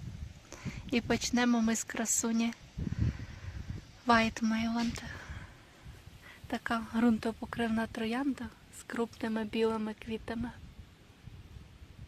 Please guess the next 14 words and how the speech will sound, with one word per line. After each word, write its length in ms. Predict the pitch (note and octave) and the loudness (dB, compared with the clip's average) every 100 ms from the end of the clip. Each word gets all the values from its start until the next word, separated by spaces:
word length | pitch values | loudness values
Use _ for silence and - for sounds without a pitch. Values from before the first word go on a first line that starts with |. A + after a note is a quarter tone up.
| - - - - - - - - - - - - - - - - - - - - - - - - - - - - - - - - - - | -18 -20 -20 -20 -20 -18 -18 -18 -20 -20 -20 -20 -20 -20 -20 -20 -18 -18 -14 -14 -14 -18 -20 -20 -20 -20 -20 -18 -16 -16 -16 -20 -20 -8
Кому 320 | - A#3 A#3+ | 0 2 2
треба 420 | - A#3 G#3+ G#3+ | 2 0 0 -2
саме 440 | G#3 A3+ G#3 G3+ G#3 C4 G#3 | 2 2 4 0 -6 -8 -2
ґрунтопокривна 840 | A3 G#3 - G#3+ - - G#3+ A#3 | 0 0 -2 -6 -6 -4 -2 0
троянда, 600 | G4 - D4+ G#3+ G#3+ G#3+ | 0 2 4 4 0 -4
це 220 | G#3 C4 | -6 -6
чудовий 520 | A#3+ - G#3+ A3 A3 G#3+ | -6 -6 -4 -2 -2 0
варіант. 560 | A3+ A3+ B3+ D#4 - - - - - - - - | 0 4 4 4 -2 -14 -20 -20 -18 -18 -14 -2
Вона 200 | A3+ A3+ | 2 2
дуже 320 | G#3+ A3+ A3+ | 2 2 2
нарядно 520 | A3 G#3+ A3 G#3+ G#3+ | 2 4 4 4 2
виглядає, 600 | G#3+ G#3+ A3 G3+ B3 F4 D4+ | 0 0 0 2 4 4 2
коли 240 | - A3 | -2 -2
квітне. 480 | G3+ - A3 - A#3 | -2 -2 -2 -2 -6